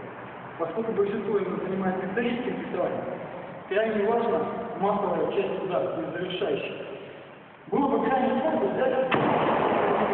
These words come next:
и часть, поле, еще удар. В чем смысл? Мы финальную часть удара, скоростного, сухого, изменяем немножечко.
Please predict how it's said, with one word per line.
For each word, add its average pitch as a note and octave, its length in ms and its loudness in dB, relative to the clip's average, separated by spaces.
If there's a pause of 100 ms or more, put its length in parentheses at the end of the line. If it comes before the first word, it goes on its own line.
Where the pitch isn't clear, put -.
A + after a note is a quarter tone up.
(140)
и A3 40 4 (100)
часть, - 420 2
поле, G3 180 4
еще G3 220 0
удар. - 180 0 (1000)
В - 40 -14
чем C#4 180 2
смысл? G#3 320 0 (420)
Мы A#3 120 0 (240)
финальную G#3 520 2
часть G3 320 0
удара, - 480 2
скоростного, - 680 0 (100)
сухого, - 480 0 (460)
изменяем G#3 500 2
немножечко. F3 480 -4